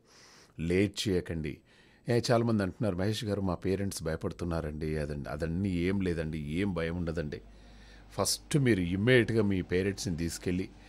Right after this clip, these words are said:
ఇంజెక్షన్ ఇప్పించుకునే ప్రయత్నం చేయండి. తీసుకునేటప్పుడు కరోనా ఒక్కసారి చెక్ చేసుకోండి, కరోనా ఉందా లేదా అని చెప్పేసి, అలాగే, ఆ,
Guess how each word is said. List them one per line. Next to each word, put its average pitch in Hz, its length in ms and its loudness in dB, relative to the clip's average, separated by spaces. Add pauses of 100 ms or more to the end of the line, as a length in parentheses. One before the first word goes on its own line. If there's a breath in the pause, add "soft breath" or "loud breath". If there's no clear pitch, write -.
(240 loud breath)
ఇంజెక్షన్ 98 360 2
ఇప్పించుకునే 87 480 -2
ప్రయత్నం 80 440 -4
చేయండి. 80 300 -4
తీసుకునేటప్పుడు 113 1000 0 (420 loud breath)
కరోనా 95 300 2
ఒక్కసారి 85 440 -2 (100)
చెక్ 73 160 -4
చేసుకోండి, 80 480 -4
కరోనా 85 440 -2
ఉందా 82 400 -2
లేదా 76 340 -4
అని 73 120 -6
చెప్పేసి, 73 400 -8 (460 loud breath)
అలాగే, 92 360 2 (1600 loud breath)
ఆ, 76 600 0